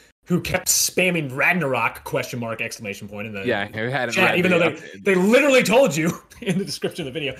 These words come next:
Speaker 1: No, I didn't think it was a disappointment. We saw a lot of stuff. It was, uh, varied. I think it could have fit right in with this year's E three if it was there, if Sony felt like doing it.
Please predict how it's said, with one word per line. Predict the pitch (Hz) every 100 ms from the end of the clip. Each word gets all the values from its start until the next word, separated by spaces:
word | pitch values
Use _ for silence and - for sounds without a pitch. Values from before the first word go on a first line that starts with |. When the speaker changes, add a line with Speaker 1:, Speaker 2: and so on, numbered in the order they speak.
| - - -
Speaker 1:
No, | 359
I |
didn't | 320
think | 277
it | 220
was | 147
a |
disappointment. | 143 - 131 190
We | 240
saw | 220
a | 202
lot | 202
of | -
stuff. | 120 101
It |
was, | 123 117
uh, | 123 120 117 113 117 -
varied. | 117 120 123 147 151 - _ -
I | 131
think | 160 139 - - _ _ _ _
it | 131 127
could | 160
have | -
fit | - 165 139
right | 139
in | 147 151
with | 139
this | 147 -
year's | 143 127
E | 135
three | 123 156
if | 131
it | 127
was | 113
there, | 139 127
if |
Sony | - 120
felt | 110 110
like | 107
doing | 104 135
it. | 117